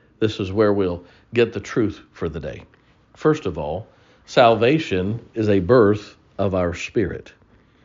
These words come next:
Uh, when a person, uh,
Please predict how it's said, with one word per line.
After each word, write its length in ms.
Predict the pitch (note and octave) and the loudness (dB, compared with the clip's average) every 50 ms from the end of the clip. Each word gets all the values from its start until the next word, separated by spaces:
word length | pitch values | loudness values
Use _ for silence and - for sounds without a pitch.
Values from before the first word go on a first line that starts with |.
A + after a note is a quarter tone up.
| _ _ _ _ _ _ - - - - _ | _ _ _ _ _ _ -20 -20 -20 -20 _
Uh, 440 | - - - E3 D#3+ D3+ B2+ A#2 A#2+ | -12 -8 -6 -6 -4 -4 -6 -6 -6
when 440 | A#2+ G#2+ B2 B2+ C3+ C3+ C3 B2+ C3 - | -6 0 2 4 4 6 4 2 0 0
a 140 | C3+ B2+ A#2 | 0 0 2
person, 640 | - - F3 F3+ E3+ - A#2+ A2 A2 A2+ A#2+ A2+ - _ _ _ _ _ _ - | 0 0 0 0 0 0 0 2 2 0 -2 -6 -8 _ _ _ _ _ _ -8
uh, 640 | G#2 G#2 G2+ G2+ G2 G2 G2+ F#2 F2+ F2 E2+ E2+ | -6 -4 -2 -2 -2 -4 -4 -6 -6 -8 -8 -10